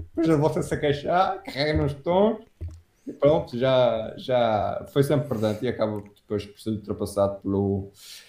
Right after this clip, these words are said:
pelo Lewis Hamilton. Fica em segundo. É um excelente lugar, não é que merecesse, até gostava de ter visto, hum,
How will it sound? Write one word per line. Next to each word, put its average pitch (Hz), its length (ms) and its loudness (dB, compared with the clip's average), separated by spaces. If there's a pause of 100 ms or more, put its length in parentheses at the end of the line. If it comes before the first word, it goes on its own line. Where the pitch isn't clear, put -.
(240)
pelo 123 300 8
Lewis 123 180 8
Hamilton. 139 560 0
Fica 151 380 -2
em 143 60 4
segundo. 131 800 -4 (960)
É 117 100 2
um 127 100 6
excelente 139 360 2
lugar, 113 300 2
não 160 140 0
é 151 60 2
que 143 80 -2
merecesse, 127 420 -4
até 127 300 -4
gostava 117 340 -2
de 113 60 -16
ter 120 200 -2
visto, 110 380 -6
hum, 95 480 0